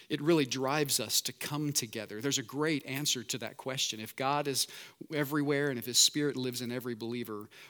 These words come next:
why do I need to come to church? I remember my granddad. My granddad was one of those guys that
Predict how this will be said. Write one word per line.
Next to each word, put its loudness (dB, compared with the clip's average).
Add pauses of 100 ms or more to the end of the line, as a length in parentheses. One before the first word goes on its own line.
why -2
do -2
I -2
need -2
to -10
come -4
to -4
church? 0
I 0
remember 4
my 4
granddad. 0
My 2
granddad 4
was 0
one 0
of -2
those 0
guys 0
that -4